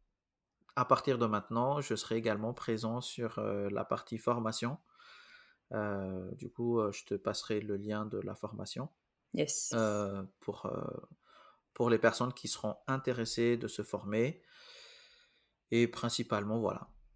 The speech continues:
Speaker 1: Euh, je suis assez présent. Je suis également sur tout ce qui est, euh,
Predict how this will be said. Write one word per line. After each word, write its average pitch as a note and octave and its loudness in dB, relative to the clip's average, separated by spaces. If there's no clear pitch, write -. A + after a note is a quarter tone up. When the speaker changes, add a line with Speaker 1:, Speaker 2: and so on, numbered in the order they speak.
Speaker 1:
Euh, G2+ -2
je - -14
suis A#2+ 2
assez G#2+ 0
présent. A2+ -2
Je - -6
suis A#2 0
également A2+ 2
sur - -4
tout C3 -2
ce - 2
qui B2 -2
est, B2 6
euh, G2+ 0